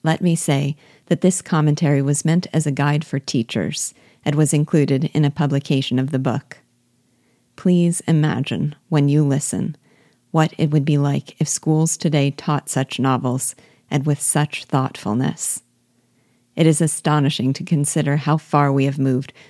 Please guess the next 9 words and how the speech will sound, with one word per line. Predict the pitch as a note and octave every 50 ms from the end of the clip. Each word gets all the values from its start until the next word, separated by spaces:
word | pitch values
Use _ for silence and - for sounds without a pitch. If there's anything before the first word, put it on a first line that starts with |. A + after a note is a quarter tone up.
| _ _
from | - D#3+ D3+ D3
this | D3+ D3+ -
sort | - - D3 C#3+ C3+
of | C#3+ - - _
intellectual | D#3 D#3+ - - D3+ D3 C#3+ E3 - - - D3 D3 D3
rigor | C3+ C3+ C3+ B2 B2+ A2+ A#2+ B2+ - _ - - _ _
and | - D#3+ D3+ C#3+
spiritual | - - - F3 D3 C3+ C#3+ D3+ - - C3+ C3 C#3 C#3
depth. | B2+ - C#3 B2+ - - _ - - - - -